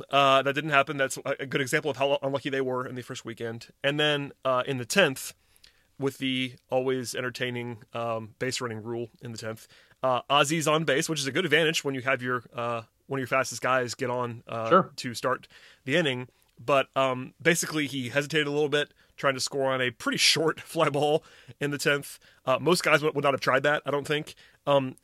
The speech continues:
Speaker 1: and I, I don't know if he would have scored if he hadn't hesitated, but he definitely did hesitate a little bit. Snitker said that he thought he should have gone hundred out of, hundred out of a hundred,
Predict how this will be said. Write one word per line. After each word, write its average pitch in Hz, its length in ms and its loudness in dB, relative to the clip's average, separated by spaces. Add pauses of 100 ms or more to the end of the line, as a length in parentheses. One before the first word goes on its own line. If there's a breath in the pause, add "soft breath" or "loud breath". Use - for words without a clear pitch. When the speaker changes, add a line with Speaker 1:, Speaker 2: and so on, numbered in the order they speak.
(120)
Speaker 1:
and 156 140 6
I, 151 260 2
I 139 60 6
don't 170 160 2
know 156 160 6
if 170 100 0
he 185 80 -2
would 180 120 0
have 180 80 0
scored 190 300 0
if 170 80 -6
he 185 80 -2
hadn't 175 200 -4
hesitated, 185 420 -4
but 127 80 -2
he 135 60 -2
definitely 139 680 -2
did 147 180 0
hesitate 147 320 -2
a 123 40 -6
little 135 240 -2
bit. 127 220 -2 (320)
Snitker 190 280 0
said 147 280 2
that 117 100 -4
he 151 120 -4
thought 147 200 0
he 147 60 0
should 139 160 -4
have 127 60 -4
gone 131 140 0
hundred 139 200 2
out 131 80 2
of, - 320 -12
hundred 143 180 0
out 135 60 4
of 120 80 -2
a - 20 -8
hundred, 156 300 -2